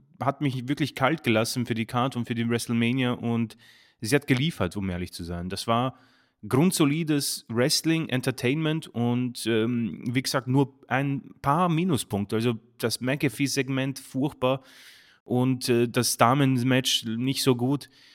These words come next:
Deswegen alles in allem eine runde Sache und ich hab, äh, eigentlich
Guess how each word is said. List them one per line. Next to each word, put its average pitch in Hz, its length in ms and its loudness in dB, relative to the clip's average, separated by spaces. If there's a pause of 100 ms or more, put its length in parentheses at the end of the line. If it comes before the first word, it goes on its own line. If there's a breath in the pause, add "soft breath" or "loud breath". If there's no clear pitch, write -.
(560 soft breath)
Deswegen 139 400 2
alles 139 280 2
in 147 100 2
allem 143 180 2
eine 135 180 4
runde 147 300 4
Sache 131 340 0
und 107 240 0
ich 117 180 -6
hab, 113 240 -2
äh, 110 360 2 (100)
eigentlich 127 540 -2